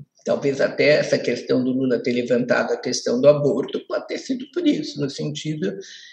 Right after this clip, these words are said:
que é uma questão que diz respeito a nós mulheres. Mas nós não somos ouvidas, né? Só homem fala. Homem que fala sobre o corpo da mulher, né?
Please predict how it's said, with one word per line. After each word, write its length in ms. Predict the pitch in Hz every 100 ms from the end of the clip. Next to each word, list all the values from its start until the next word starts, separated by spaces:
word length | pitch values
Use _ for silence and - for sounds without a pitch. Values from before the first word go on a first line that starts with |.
| - -
que 380 | 170 - 175 175
é 60 | 143
uma 160 | -
questão 580 | - 151 - 147 156 202
que 140 | -
diz 220 | 160 170 -
respeito 480 | 170 - 143 -
a 40 | 147
nós 260 | 151 - 175
mulheres. 400 | 294 247 - - -
Mas 140 | - 151
nós 220 | 175 -
não 100 | 240
somos 400 | - 202 285 185
ouvidas, 500 | 139 135 123 113 -
né? 260 | 147 143 - - -
Só 360 | - 320 -
homem 160 | 277 -
fala. 480 | - 123 - - - -
Homem 220 | 320 -
que 100 | -
fala 260 | - 117 117
sobre 320 | - 131 135
o 200 | 131 135
corpo 320 | 151 143 139
da 100 | 127
mulher, 480 | 131 123 110 - - _ _
né? 320 | 208 - -